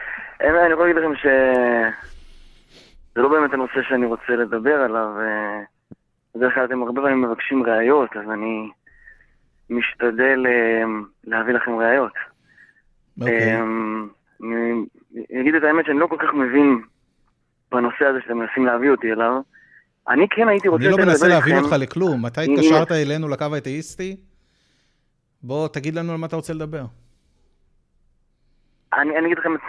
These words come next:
Speaker 1: את האמת על מה אני רוצה לדבר.
Speaker 2: נו.
Speaker 1: אני רוצה להמשיך את השיחות שלי איתכם, איתך טל ואיתך וגם עם רן, אמ, על הנושא בעצם ש-, עם רן פעם יצא לי לדבר והוא, הוא אמר, ת-,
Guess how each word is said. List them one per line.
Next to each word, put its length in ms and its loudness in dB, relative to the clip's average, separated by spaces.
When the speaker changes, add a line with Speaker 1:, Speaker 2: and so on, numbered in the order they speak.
Speaker 1:
את 80 -2
האמת 200 2
על 60 0
מה 80 2
אני 80 2
רוצה 160 -4
לדבר. 280 0
Speaker 2:
נו. 100 -8
Speaker 1:
אני 100 2
רוצה 120 2
להמשיך 280 0
את 40 -6
השיחות 320 -2
שלי 220 -2
איתכם, 500 0
איתך 240 0
טל 180 0
ואיתך 440 -6
וגם 280 -2
עם 140 -6
רן, 200 0
אמ, 600 -2
על 180 -4
הנושא 440 -2
בעצם 340 0
ש-, 480 -4
עם 180 0
רן 260 0
פעם 180 0
יצא 140 -2
לי 80 4
לדבר 340 2
והוא, 240 0
הוא 180 2
אמר, 180 2
ת-, 160 -8